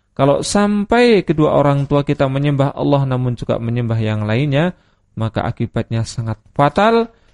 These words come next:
yaitu berarti orang tadi akan terjerumus ke dalam neraka jahanam. Kenapa? Karena berarti orang yang semacam itu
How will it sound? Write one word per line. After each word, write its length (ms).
yaitu 320
berarti 800
orang 400
tadi 560
akan 480
terjerumus 640
ke 80
dalam 440
neraka 640
jahanam. 560
Kenapa? 400
Karena 320
berarti 560
orang 400
yang 160
semacam 480
itu 480